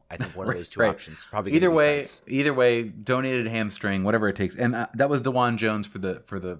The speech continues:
Speaker 2: for the goal there for the eventual winner.
Speaker 1: Yeah.
Speaker 2: Uh, th-
Speaker 1: And it, it,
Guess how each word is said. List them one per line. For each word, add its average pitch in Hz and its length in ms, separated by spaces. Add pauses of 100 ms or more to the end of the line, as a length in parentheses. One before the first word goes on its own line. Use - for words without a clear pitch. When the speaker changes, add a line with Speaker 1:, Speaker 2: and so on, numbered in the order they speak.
Speaker 2:
for 95 60
the 90 100
goal 85 220
there 82 260
for 87 180
the 87 140
eventual 85 680 (460)
winner. 85 440 (120)
Speaker 1:
Yeah. 87 200
Speaker 2:
Uh, 85 260
th- - 180
Speaker 1:
And 190 120
it, 220 120
it, 208 140